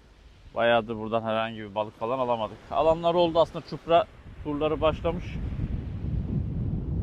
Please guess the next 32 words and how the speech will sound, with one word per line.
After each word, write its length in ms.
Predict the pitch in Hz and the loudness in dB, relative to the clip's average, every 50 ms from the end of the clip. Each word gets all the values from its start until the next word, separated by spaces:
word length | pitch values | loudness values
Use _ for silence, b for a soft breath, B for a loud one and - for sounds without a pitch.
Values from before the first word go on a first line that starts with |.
| - - | -2 -2
Bugün 180 | - - - | -2 0 0
tabii 180 | - 135 131 131 | 0 0 0 2
hava 220 | 131 131 135 135 | 2 2 2 2
patlak, 360 | 135 143 139 135 - 147 139 | 2 0 0 0 2 2 2
şurada 380 | - - 131 135 120 131 131 131 127 - 131 131 | 2 2 2 0 2 2 0 0 0 -2 -4 -2
gözünü 300 | 131 131 123 120 135 123 131 | -2 -2 -2 -2 -4 -2 0
karartmış 320 | 127 123 123 120 110 - - - 127 | 2 2 2 2 -2 -6 -8 -8 -8
bir 60 | - | -6
iki 180 | - 147 135 | -6 -6 -4
tekneci 420 | - 135 127 - 135 127 123 143 131 | -6 -6 -6 -6 -10 -8 -8 -6 -4
var. 120 | 127 139 - - - - - 113 110 | -4 -6 -6 -8 -10 -10 -10 -10 -8
Onların 200 | 113 120 123 123 | -6 -6 -6 -4
haricinde 360 | 120 117 117 120 120 117 120 117 | -2 -4 -4 -4 -6 -8 -8 -8
çok 200 | - 113 - - | -8 -10 -10 -10
da 80 | 120 | -10
bir 80 | 110 104 | -10 -10
şey 140 | - 120 127 | -10 -10 -10
yok. 80 | 131 - - - - - - - - - - - - - | -10 -10 -14 -20 -20 -20 -20 -20 -20 -20 -20 -14 -2 2
Sağımda 340 | 120 120 120 120 117 117 | 4 4 4 4 2 0
da 160 | 117 123 131 - - - - | 0 0 0 -2 -4 -8 0
Kasım 380 | 127 117 120 110 - 143 131 120 | 2 2 2 2 0 -8 -8 -8
Usta 260 | - - - 107 104 | -8 -6 -6 -4 -2
var. 100 | 117 123 - - - - - - - - - - - - - - - - - - - - - - - 147 - 139 | -2 -4 -6 -12 -20 -20 -20 -20 -20 -20 -20 -20 -20 -20 -20 -20 -20 -20 -20 -20 -20 -20 -20 -18 -16 -12 -10 -6
Bugün 280 | 143 175 185 185 160 151 | -4 -4 -2 -2 4 6
Dov 140 | 175 180 | 6 6
Otel'i 380 | 190 190 180 196 196 196 202 175 | 6 6 4 4 4 4 4 4
biraz 240 | 185 190 190 175 170 | 4 4 4 4 4
daha 180 | 190 185 190 | 2 2 2
yakın 280 | 185 180 170 - 202 185 | 2 0 0 0 -2 -2
taraftan 380 | 175 180 151 143 135 - 139 131 | 2 4 4 4 4 2 0 2
atmak 380 | 123 117 - - 120 120 113 | 2 2 0 -2 -6 -6 -6
istedik. 380 | - - - - 131 135 160 | -6 -8 -6 -2 0 0 0